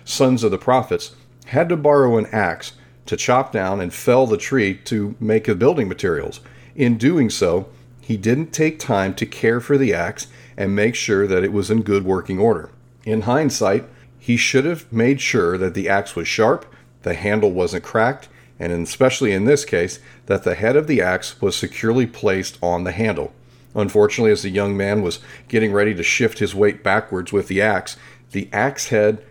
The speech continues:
came flying off behind him and landed in the River Jordan. Instead of blaming the owner of the axe for the mishap, the young man humbled himself and asked Elisha for help.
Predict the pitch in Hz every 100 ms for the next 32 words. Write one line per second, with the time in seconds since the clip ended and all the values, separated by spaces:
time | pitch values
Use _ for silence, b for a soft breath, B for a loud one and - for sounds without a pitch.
0 | - - 104 101 90 - 104 98 120 131
1 | 117 113 117 98 123 117 87 85 - b
2 | - 110 98 98 101 117 104 92 95 87
3 | 87 92 92 104 80 71 - b b -
4 | 123 - 185 196 123 120 135 139 113 104
5 | 101 104 120 117 98 98 98 90 - -
6 | 87 95 113 - 80 82 - b b -
7 | 98 92 107 127 98 92 - - 190 143
8 | 92 85 - 85 110 - B B - 107
9 | 98 107 120 - 143 135 95 92 127 113
10 | - 110 127 101